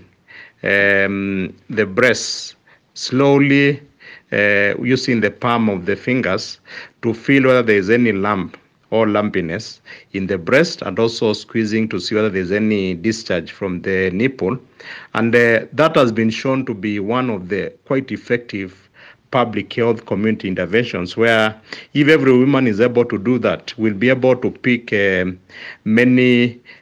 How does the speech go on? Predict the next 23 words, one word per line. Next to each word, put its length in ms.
uh, 560
breast 420
lesions 400
early 220
enough, 600
and 200
where 120
intervention 400
can 180
be 120
taken, 500
uh, 40
early, 520
and, 200
uh, 160
to 140
prevent, 500
uh, 420
people 380
presenting 540
with 140
advanced 460
cancer. 360